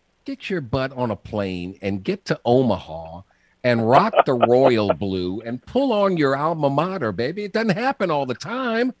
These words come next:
Speaker 1: Let's go.
Speaker 2: I know it. I know. I know. I, I actually texted one of my buddies,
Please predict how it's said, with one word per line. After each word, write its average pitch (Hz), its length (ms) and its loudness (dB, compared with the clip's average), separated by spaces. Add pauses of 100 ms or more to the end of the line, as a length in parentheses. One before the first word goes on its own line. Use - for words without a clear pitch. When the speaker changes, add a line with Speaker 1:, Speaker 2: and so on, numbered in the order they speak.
(160)
Speaker 1:
Let's 226 220 -2
go. 240 480 4
Speaker 2:
I 127 180 6
know 147 260 4
it. 139 180 -2
I 131 180 2
know. 120 380 2
I 127 140 4
know. 123 260 2
I, 135 180 4
I 143 280 4
actually 165 260 -6 (100)
texted 147 320 -2
one 135 140 2
of 135 80 0
my 131 100 6
buddies, 123 380 2